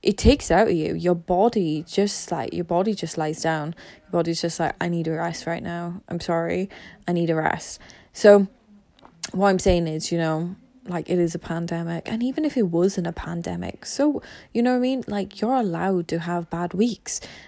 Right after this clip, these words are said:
and bad months and whatever. It's part of life. If you look at, you know, if you take a step back and you look at it overall, I bet you've had a lot more good times than bad times, you know, and life is just meant to be fifty fifty. So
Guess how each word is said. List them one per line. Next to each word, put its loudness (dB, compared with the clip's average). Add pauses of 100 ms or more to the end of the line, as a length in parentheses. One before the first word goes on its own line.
and -2
bad 0
months 0
and -6
whatever. -8
It's -4
part 2
of 0
life. 0
If 2
you 4
look 2
at, -2
you -2
know, -2
if -6
you -6
take 0
a 0
step 0
back -2 (360)
and -2
you 2
look 0
at -4
it -8 (100)
overall, 2
I 4
bet 2
you've 0
had 0
a 2
lot -2
more -6
good 0
times -6
than -4
bad -4
times, -8
you -2
know, -2
and -2
life 2
is -2
just -10
meant -4
to -20
be -6
fifty -6
fifty. -2 (320)
So -12